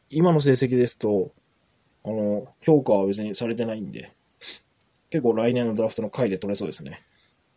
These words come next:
あの、スティール、スティールになりそうな選手ですね。はい。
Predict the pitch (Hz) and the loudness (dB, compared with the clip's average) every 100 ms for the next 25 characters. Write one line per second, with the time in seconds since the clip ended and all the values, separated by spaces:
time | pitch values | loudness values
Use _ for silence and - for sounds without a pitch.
0 | _ _ _ _ - 101 - - 123 107 | _ _ _ _ -16 -16 -10 -4 -2 -2
1 | 107 - _ _ _ _ _ - - 123 | -2 -8 _ _ _ _ _ -20 2 6
2 | 110 107 104 104 113 92 95 85 - - | 6 4 0 0 -2 -4 -6 -8 -10 -10
3 | 80 92 - _ _ _ _ - - _ | -8 -10 -12 _ _ _ _ -20 -20 _
4 | _ _ _ _ _ - - | _ _ _ _ _ -10 -10